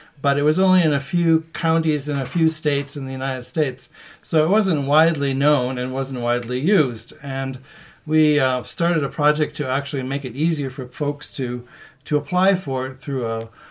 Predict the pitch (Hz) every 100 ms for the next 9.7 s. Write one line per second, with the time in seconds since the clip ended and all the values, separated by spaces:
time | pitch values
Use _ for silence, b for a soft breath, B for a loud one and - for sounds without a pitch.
0 | B 127 123 196 170 131 120 120 - 135
1 | 123 123 123 120 123 131 117 107 139 143
2 | 131 135 135 131 123 113 113 110 107 120
3 | 117 113 135 123 - 131 127 127 120 123
4 | 139 143 131 127 B B B 135 127 135
5 | 156 147 131 135 123 120 120 185 165 185
6 | 147 113 120 120 - 104 131 120 117 -
7 | 139 139 180 214 160 98 - B B B
8 | B - 139 131 135 131 127 _ _ B
9 | B B B - 175 180